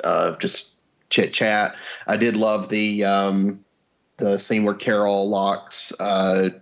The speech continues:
uh, Tisa Farrow, uh, I can't remember her name now, um,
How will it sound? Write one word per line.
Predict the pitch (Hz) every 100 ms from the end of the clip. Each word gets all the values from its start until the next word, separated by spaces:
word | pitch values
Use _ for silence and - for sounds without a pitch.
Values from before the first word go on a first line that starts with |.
| -
uh, | 98 98
Tisa | 92 - 95
Farrow, | 90 101 98 95 95 92
uh, | - 85 87 -
I | -
can't | - -
remember | 90 92
her | 101
name | 113 107
now, | 90 90 85 - - - - - - - _ -
um, | 101 95 92 92 95